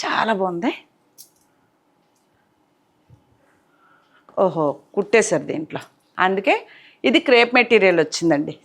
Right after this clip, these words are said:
చాలా బాగుంది. ఇదొకటి, ఇది ఆంజనేయ స్వామి కుంకుమ కలర్, దాంట్లో చాక్లెట్ కలర్, గ్రీన్, సేమ్ ఇది కూడా ఇదే. ఈ గ్రీన్ ఏదైతే ఉందో అదే బ్లౌజ్ వస్తుంది. ఓకేనా?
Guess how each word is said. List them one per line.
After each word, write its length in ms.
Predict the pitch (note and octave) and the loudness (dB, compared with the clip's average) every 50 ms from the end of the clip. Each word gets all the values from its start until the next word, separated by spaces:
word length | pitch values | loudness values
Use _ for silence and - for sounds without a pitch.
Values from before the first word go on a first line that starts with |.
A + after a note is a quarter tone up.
| _ - - | _ 0 2
చాలా 240 | F#3+ F3 E3+ F3 F3 | 4 4 4 4 2
బాగుంది. 520 | E3 D#3+ D#3+ D#3+ D#3+ F#3 A#3 A4+ C#5 - - - - _ _ - _ _ _ _ _ _ - | 2 0 -2 0 2 2 2 2 2 -2 -8 -16 -20 _ _ -20 _ _ _ _ _ _ -2
ఇదొకటి, 380 | F#3 F3 F3+ D#3+ E3 - C#4+ | 0 2 2 0 2 2 2
ఇది 320 | F#4 D4 C4 B3 A#3+ A#3+ A#3 | 2 4 4 4 4 6 6
ఆంజనేయ 480 | G#3+ G3 G3+ G#3+ A3 A3 B3 B3+ C4 | 6 6 4 4 2 2 2 2 2
స్వామి 540 | B3 - C4+ B3+ A#3+ A#3 G#3+ G#3 G#3+ G#3+ G#3 - | 2 2 2 2 4 2 2 0 -2 -4 -4 -2
కుంకుమ 540 | A#3 A#3 A3 A3+ B3 A#3+ A3 G3+ F#3+ F3+ F3 - | -2 -2 -2 0 2 4 4 6 4 2 2 2
కలర్, 280 | G3+ F#3 E3+ D3+ - - - _ _ _ _ _ _ _ _ _ _ _ _ _ _ _ _ _ _ | 2 4 4 2 2 0 -6 _ _ _ _ _ _ _ _ _ _ _ _ _ _ _ _ _ _
దాంట్లో 540 | - G3 G3 G3+ G#3+ G3+ B3+ E4+ A4 C5 D5+ - _ _ _ _ _ _ _ _ _ _ _ _ - - | 0 2 2 2 2 2 4 4 4 4 2 -4 _ _ _ _ _ _ _ _ _ _ _ _ 0 4
చాక్లెట్ 400 | A3 G#3 G#3+ G#3 A3 A#3 A3 A3 - A3 | 4 6 6 4 2 0 -2 0 0 2
కలర్, 260 | G#3 G3+ G#3 G#3 E4+ C5 - - _ _ _ - | 4 4 4 4 2 0 -4 -8 _ _ _ -8
గ్రీన్, 440 | E3 F3+ F#3 F#3+ F3+ F#3 G#3 C#4+ G#4+ | -2 2 4 4 4 2 0 -2 -4
సేమ్ 320 | - - B3 A3 A3 G#3+ | 0 2 4 4 4 2
ఇది 140 | G3+ F#3+ F3+ | 0 0 0
కూడా 300 | F3 G3 G3+ A3 E4 B4 - - _ | 2 2 4 4 2 0 -2 -8 _
ఇదే. 440 | - F#3+ F#3+ A3 A#3 A3 F#3+ - - _ _ _ _ _ _ _ _ _ _ _ | -4 0 2 4 4 4 2 0 -6 _ _ _ _ _ _ _ _ _ _ _
ఈ 280 | - - G#3+ A3 G3+ F3 G3+ | -8 -4 -4 -4 0 2 4
గ్రీన్ 260 | G#3+ A#3+ C4 C#4+ D4 | 6 6 8 6 6
ఏదైతే 380 | C#4 C4 A#3 B3 A#3 A#3 A3+ | 6 6 6 4 4 4 2
ఉందో 400 | G#3+ G3 G3 G3 F#3+ C#4+ A4+ C5+ - | 2 2 2 2 2 2 2 2 2
అదే 200 | - A#3 G3+ A#3 | 2 2 4 2
బ్లౌజ్ 340 | A#3+ G3 G3+ F3+ E3 C#3 C3+ | 4 4 4 2 2 0 -2
వస్తుంది. 400 | C3 - - - D3+ C#3 - - - _ _ _ _ _ - | -6 -8 -6 -6 -6 -6 -6 -8 -14 _ _ _ _ _ -18
ఓకేనా? 300 | - G3+ - B3+ E4+ B4+ | -8 -2 0 0 0 0